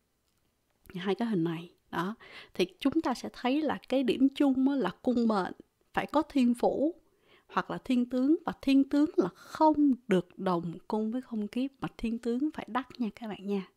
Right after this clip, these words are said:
đắc miếu. Rồi, bây giờ có cách cục thứ hai là cách cục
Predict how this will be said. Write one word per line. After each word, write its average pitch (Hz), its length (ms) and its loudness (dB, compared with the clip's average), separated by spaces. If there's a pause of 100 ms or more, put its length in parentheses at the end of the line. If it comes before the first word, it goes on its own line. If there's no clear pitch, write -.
(120)
đắc 226 120 -4 (140)
miếu. 214 280 0 (560)
Rồi, 190 260 0 (200)
bây 247 140 2
giờ 196 180 0
có 240 100 0
cách - 240 -8
cục - 200 -8
thứ 302 200 -4
hai 254 340 -4 (100)
là 180 180 -4
cách 262 260 -8
cục 180 200 -2